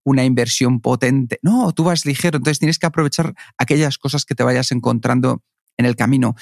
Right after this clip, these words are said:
Si tú, desde el punto de inicio hasta el punto de final, encuentras que la línea recta es el camino, estás equivocado. Esto ya lo decía Gaudí,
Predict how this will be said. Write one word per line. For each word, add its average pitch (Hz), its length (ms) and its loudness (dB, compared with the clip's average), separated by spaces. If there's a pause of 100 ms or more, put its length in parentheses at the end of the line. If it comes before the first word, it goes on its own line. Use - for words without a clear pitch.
(240)
Si 170 180 2
tú, 226 340 0 (640)
desde 139 400 0
el 139 240 2
punto 175 400 0
de 160 220 0
inicio 131 520 0
hasta 131 200 -2
el 131 100 0
punto 151 280 0
de 131 140 0
final, - 420 -6 (520)
encuentras 147 640 0
que 131 120 0
la 131 240 2
línea 170 320 2
recta 123 340 -2
es 135 140 -2
el 156 80 0
camino, 170 480 0 (100)
estás - 300 -2
equivocado. - 580 -4 (960)
Esto 147 220 0
ya 156 140 2
lo 151 80 2
decía 143 340 -2
Gaudí, 139 480 -2